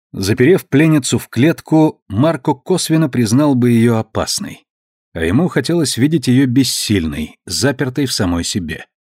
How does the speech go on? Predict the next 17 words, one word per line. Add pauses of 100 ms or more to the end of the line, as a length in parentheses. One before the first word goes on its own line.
(200)
Было
время,
когда
это
получалось. (800)
Наоми
побилась
бы
об
заклад,
Марко
не
понимает,
что
то
время
прошло.